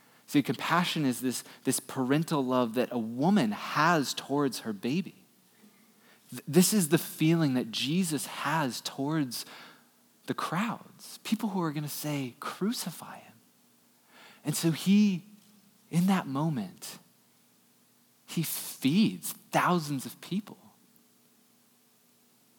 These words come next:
It's, this is, this is the invitation of Jesus.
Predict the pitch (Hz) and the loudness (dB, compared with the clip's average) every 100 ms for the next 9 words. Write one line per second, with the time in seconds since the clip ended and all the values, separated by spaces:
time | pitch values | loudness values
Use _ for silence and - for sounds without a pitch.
0 | _ - - _ _ _ _ _ _ _ | _ -20 -20 _ _ _ _ _ _ _
1 | _ - 165 208 175 - - - - 156 | _ 0 2 4 2 0 -10 -16 -8 -4
2 | - 160 147 156 131 131 135 170 - 208 | -2 -2 0 0 -2 -4 -4 -2 -2 -4
3 | 92 143 185 101 - - | -4 -2 -2 -4 -12 -20